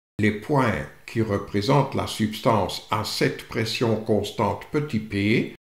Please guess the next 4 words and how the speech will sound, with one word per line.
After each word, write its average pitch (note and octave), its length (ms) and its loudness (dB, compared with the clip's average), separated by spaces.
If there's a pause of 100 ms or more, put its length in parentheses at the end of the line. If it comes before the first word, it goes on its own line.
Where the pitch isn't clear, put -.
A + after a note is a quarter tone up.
(140)
se - 140 2
trouvent B2 760 6
tous E3 460 4 (240)
sur - 640 6